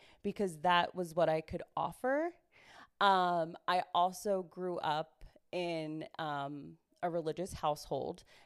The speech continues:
Now, my mom and dad are not necessarily religious, but my grandparents are, uh,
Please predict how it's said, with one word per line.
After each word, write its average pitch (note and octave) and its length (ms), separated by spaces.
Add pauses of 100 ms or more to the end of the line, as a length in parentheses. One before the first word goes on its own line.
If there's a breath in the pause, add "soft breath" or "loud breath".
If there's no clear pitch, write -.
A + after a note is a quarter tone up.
Now, F#3 160
my F3+ 120
mom G#3 280
and F#3 160
dad G3 300
are G#3 80
not G#3 200
necessarily G3+ 800
religious, F#3 800
but D#3+ 260
my D#3 320
grandparents F3 960
are, D#3 320 (240)
uh, D#3 280